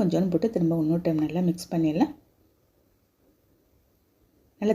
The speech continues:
திக்கான ஒரு கன்சிஸ்டன்சிக்கு நான் இப்போ வந்து செய்ய போறேன். பாருங்க, மல்லி, கொத்தமல்லி கொஞ்சமா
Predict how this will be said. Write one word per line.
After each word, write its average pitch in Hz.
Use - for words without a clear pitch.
திக்கான 196
ஒரு -
கன்சிஸ்டன்சிக்கு 165
நான் 170
இப்போ 160
வந்து 156
செய்ய 160
போறேன். 190
பாருங்க, 170
மல்லி, 208
கொத்தமல்லி 180
கொஞ்சமா 165